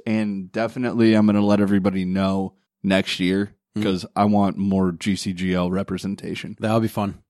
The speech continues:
Speaker 1: They shut down the course and they only had eighteen groups.
Speaker 2: Yeah.
Speaker 1: We can fill the rest.
Speaker 2: Oh, yeah.
Speaker 1: And everybody, like,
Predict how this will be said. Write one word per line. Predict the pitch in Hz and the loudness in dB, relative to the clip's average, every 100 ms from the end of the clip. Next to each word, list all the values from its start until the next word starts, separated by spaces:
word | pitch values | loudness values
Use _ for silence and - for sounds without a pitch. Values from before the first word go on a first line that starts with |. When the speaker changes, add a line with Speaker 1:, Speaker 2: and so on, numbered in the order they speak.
| - | -2
Speaker 1:
They | 135 | 0
shut | 123 - - 156 - 127 | 0 -2 2 2 0 0
down | 135 151 135 | 4 4 4
the | 104 | 2
course | - 190 123 104 - - _ _ _ | 4 4 4 2 -4 -8 _ _ _
and | 131 127 | 0 2
they | 127 | 0
only | 127 135 123 | -2 0 4
had | 131 123 | 4 4
eighteen | 131 143 - 147 127 | 4 2 2 2 4
groups. | 104 151 - - - _ - | 6 4 2 -4 -16 _ -10
Speaker 2:
Yeah. | 104 104 101 - _ - | -4 -2 -2 -6 _ -2
Speaker 1:
We | 147 | -2
can | 156 139 | 0 -4
fill | - 120 | 2 4
the | 104 | 6
rest. | 95 127 98 - - - | 6 6 4 -2 -8 -2
Speaker 2:
Oh, | 107 | 0
yeah. | 107 - - _ - | 2 -2 -12 _ 0
Speaker 1:
And | 120 - | 0 2
everybody, | 123 135 147 135 123 110 | 2 2 2 2 2 2
like, | 101 104 | 2 0